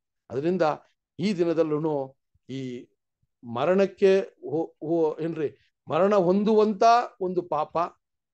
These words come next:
ಮರಣ ಹೊಂದದೇ ಇರುವಂತ ಪಾಪಕ್ಕೆ ಒಂದು ಒಳ್ಳೆಯ ಒಂದು ಡಿಫ್ರೆನ್ಸಿಯೇಷನ್ ಕೊಟ್ರು ಅಲ್ವಾ? So ಅದರಿಂದ ಇದನ್ನ ಮತ್ತೆ ನಮ್ಮ ಜೀವನದಲ್ಲಿ ಮೆಲುಕಾಕೋಣ.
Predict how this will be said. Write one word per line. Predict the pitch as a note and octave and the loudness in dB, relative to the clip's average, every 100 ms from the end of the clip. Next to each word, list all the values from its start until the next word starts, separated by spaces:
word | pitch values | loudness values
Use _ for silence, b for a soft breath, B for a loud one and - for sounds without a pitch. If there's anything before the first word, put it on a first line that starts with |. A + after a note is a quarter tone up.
| A#2+ | -10
ಮರಣ | C3+ D3+ E3 | -6 -6 -4
ಹೊಂದದೇ | D#3+ - D3+ E3 E3 E3 D3+ | -6 -8 -10 -6 -4 -2 -2
ಇರುವಂತ | D#3 D3+ D3 C#3+ | -2 -2 -2 -6
ಪಾಪಕ್ಕೆ | C#3 - - C#3+ - G#3+ D3+ - _ _ _ | -6 -10 -8 -8 0 2 2 -2 _ _ _
ಒಂದು | C3+ C3+ | -6 -6
ಒಳ್ಳೆಯ | - E3 G#3+ A3 A3 | -2 -2 0 2 4
ಒಂದು | G3 E3+ | 2 0
ಡಿಫ್ರೆನ್ಸಿಯೇಷನ್ | C#3+ D#3 - F#3+ F#3 D#3+ - C3+ | -4 -8 -4 -4 -4 -8 -8 -12
ಕೊಟ್ರು | A2+ G#2 - _ _ - | -12 -20 -20 _ _ -12
ಅಲ್ವಾ? | C3 D3 - _ _ _ _ _ _ _ | -10 -10 -12 _ _ _ _ _ _ _
So | A2+ | -8
ಅದರಿಂದ | A#2+ F3 G3+ F3 F3 b b - | -4 -2 0 0 -2 b b -12
ಇದನ್ನ | B2+ C3+ C3 | -10 -8 -8
ಮತ್ತೆ | C3 C#3+ G#3 | -8 -6 -2
ನಮ್ಮ | F#3 D3 | -2 -2
ಜೀವನದಲ್ಲಿ | C3 C3 D3+ D3 C#3 C3 | -6 -8 -8 -6 -6 -6
ಮೆಲುಕಾಕೋಣ. | A#2+ C#3 C3+ D3 - C#3 | -6 -8 -6 -6 -4 -6